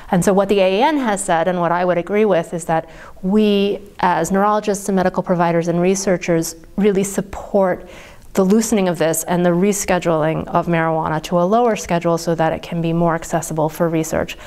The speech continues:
And then we'll really know whether these, um, marijuana or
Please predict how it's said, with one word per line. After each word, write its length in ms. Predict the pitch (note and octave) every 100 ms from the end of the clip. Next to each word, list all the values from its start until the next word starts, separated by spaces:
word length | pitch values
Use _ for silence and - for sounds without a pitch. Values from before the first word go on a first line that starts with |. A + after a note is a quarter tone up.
| - - - -
And 120 | B3
then 100 | D4+
we'll 140 | D#4+
really 280 | A#3+ A3+ G#3+
know 300 | G3 E3+ A3
whether 540 | F3 D3+ - D3+ - -
these, 460 | F3+ F3+ D#3+ - - -
um, 560 | E3+ - - - D#3+ A3 - - - - - - - - -
marijuana 680 | G#3 G#3 F#3+ A3+ A#3 G#3+ G3
or 280 | F3+ E3